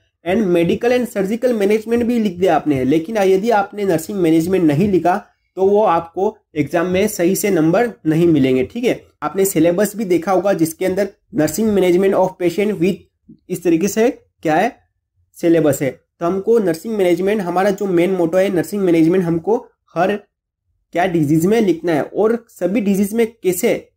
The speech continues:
एक ही तरह से क्या है लिख सकते हैं, उसकी भी वीडियो आपको लिंक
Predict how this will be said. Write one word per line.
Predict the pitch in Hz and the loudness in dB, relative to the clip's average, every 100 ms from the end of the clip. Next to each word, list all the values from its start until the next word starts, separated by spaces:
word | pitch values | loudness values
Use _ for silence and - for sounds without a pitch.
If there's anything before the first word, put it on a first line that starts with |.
| - | -6
एक | 175 202 | -2 -2
ही | 226 | -2
तरह | 208 196 | -2 -2
से | 233 | -2
क्या | 226 190 | -2 0
है | 208 226 | 0 0
लिख | 156 196 | 0 0
सकते | - 214 - | -2 -8 0
हैं, | 190 | 0
उसकी | 160 220 | 0 -4
भी | 214 | -2
वीडियो | 214 185 180 220 | 0 0 2 2
आपको | 190 185 190 226 - _ - | 0 -2 -2 -2 -4 _ -4
लिंक | 156 170 214 | 2 2 0